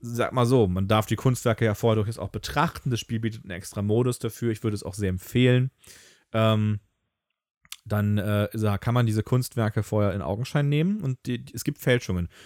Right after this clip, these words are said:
Und die haben halt teilweise mehr oder weniger offensichtliche Modifikationen oder Dinge, die nicht dem Original entsprechen. Und wer Kunstkenner ist, der mag das vielleicht selbst, aber für alle anderen, also für mich, die gucken halt in einem Animal Crossing Wiki nach, ob's eine Fälschung oder ein Original ist. Ich find, so viel Schummeln darf erlaubt sein.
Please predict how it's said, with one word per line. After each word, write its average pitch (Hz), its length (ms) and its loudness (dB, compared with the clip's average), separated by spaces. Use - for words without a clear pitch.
Und 104 60 -6
die 107 80 2
haben 110 120 2
halt 113 240 0
teilweise 110 380 2
mehr 107 200 4
oder 104 160 4
weniger 104 340 2
offensichtliche 104 720 0
Modifikationen 98 840 0
oder 95 140 0
Dinge, 98 220 -2
die 98 80 -4
nicht 98 240 -4
dem 107 80 -2
Original 98 360 -2
entsprechen. 92 480 -4
Und 110 80 -2
wer 113 60 4
Kunstkenner 190 520 4
ist, - 200 -2
der 147 100 6
mag 139 220 2
das - 140 -6
vielleicht 120 320 0
selbst, 135 460 2
aber 131 200 2
für 123 160 0
alle 120 160 4
anderen, 143 360 2
also 117 160 0
für 123 180 -6
mich, 131 320 0
die 123 180 -6
gucken 139 300 0
halt 123 180 6
in 117 80 2
einem 113 100 2
Animal 117 280 0
Crossing 127 360 2
Wiki 127 220 2
nach, 117 300 2
ob's - 180 -6
eine 113 80 0
Fälschung 117 380 0
oder 107 80 2
ein - 60 -2
Original 98 440 0
ist. 110 120 2
Ich 104 100 -2
find, 101 160 -2
so 107 80 -2
viel 101 120 0
Schummeln 104 300 2
darf 98 160 2
erlaubt 98 320 0
sein. 120 200 -2